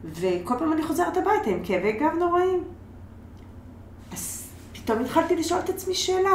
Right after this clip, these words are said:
"רגע, ומה איתך בסיפור? את נעלמת בסיפור?"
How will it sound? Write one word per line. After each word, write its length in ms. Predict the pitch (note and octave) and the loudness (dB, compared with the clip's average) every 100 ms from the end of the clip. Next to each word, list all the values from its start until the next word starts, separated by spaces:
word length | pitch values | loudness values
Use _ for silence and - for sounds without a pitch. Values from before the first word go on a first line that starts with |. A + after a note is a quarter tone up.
| A3 | 6
"רגע, 360 | G3 A#3 D#3+ D3 - - - - - - - - - - - - - - - | 4 4 0 -4 -6 -16 -18 -16 -16 -18 -18 -18 -18 -18 -18 -18 -18 -18 -6
ומה 280 | F3+ F#3+ G#3+ | 0 6 6
איתך 380 | D4 - A#3 - | 6 6 4 4
בסיפור? 640 | F#3 F#3 - - F3 F3 A#3 - - - - - - - - G3 | 0 0 -6 -10 -8 -6 -8 -10 -16 -18 -18 -18 -18 -18 -2 -2
את 280 | G3 - | -2 -4
נעלמת 520 | G3+ D#3+ D#3 G3 E4+ G#4+ | -2 0 2 4 4 2
בסיפור?" 600 | F4+ - - G#4 G4+ G#4 | 0 0 0 2 2 2